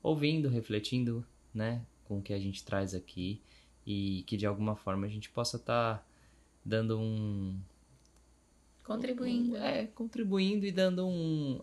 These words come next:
Speaker 1: algo bom aí pro seu dia, pra sua rotina.
Speaker 2: Que a gente seja um ponto de conexão, quentura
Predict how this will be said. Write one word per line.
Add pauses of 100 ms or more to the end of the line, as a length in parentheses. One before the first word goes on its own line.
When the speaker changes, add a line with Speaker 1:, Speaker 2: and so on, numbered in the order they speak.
Speaker 1:
algo
bom
aí
pro
seu
dia,
pra
sua
rotina. (680)
Speaker 2:
Que
a
gente
seja
um
ponto
de
conexão, (180)
quentura